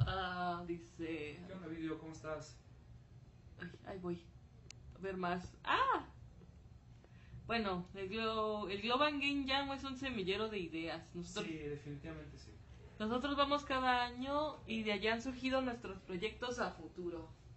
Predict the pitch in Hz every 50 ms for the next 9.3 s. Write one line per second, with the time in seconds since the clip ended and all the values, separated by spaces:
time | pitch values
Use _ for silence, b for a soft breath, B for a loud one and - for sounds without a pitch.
0 | - - - - 131 143 156 185 196 196 185 - - - - - 185 190 180 147
1 | 139 - - 143 143 156 160 160 160 160 160 156 151 147 147 151 147 147 143 139
2 | 139 143 147 151 185 208 - - - - 143 143 143 143 143 - - 143 143 143
3 | 143 - - 151 147 147 160 175 190 190 - 220 196 185 190 190 190 - 214 -
4 | - 190 135 - - 120 120 120 - - 143 147 151 160 156 143 151 156 - -
5 | 170 160 139 - 135 120 117 113 - - 127 123 135 151 165 160 - - - -
6 | - 110 - B B B B B - 135 123 120 147 147 156 156 156 143 - 147
7 | 147 147 147 147 147 143 139 135 135 135 143 147 147 - - 143 143 139 - -
8 | 139 139 143 143 139 147 139 - - 143 139 135 127 120 - - 117 - - -
9 | 139 139 135 135 131